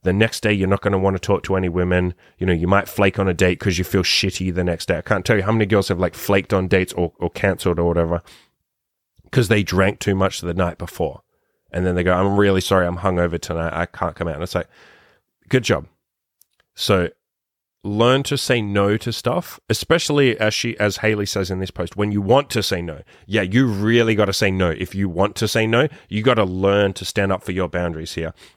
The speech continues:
'Cause again, if you don't, as she says, you're losing self-trust. You can't trust yourself. Y-, you also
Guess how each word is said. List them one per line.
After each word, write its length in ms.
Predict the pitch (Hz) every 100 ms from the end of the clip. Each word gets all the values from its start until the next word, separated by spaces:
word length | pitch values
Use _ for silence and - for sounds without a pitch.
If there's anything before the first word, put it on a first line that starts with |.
| -
'Cause 160 | 123 110
again, 320 | 117 151 131
if 160 | 123 117
you 100 | 113
don't, 360 | 101 151 143 120
as 120 | 104
she 220 | - 143
says, 320 | - 101 92 - -
you're 160 | 107
losing 420 | 107 110 127 123 113
self-trust. 560 | - 104 - 101 -
You 80 | 113
can't 260 | - 151 143
trust 260 | 120 110
yourself. 380 | 87 - - - _ _ _ _ _ _ _ _ _ _ _ _ _ _ _ _
Y-, 80 | 123
you 340 | 107 120 123 139
also 460 | 147 - 151 139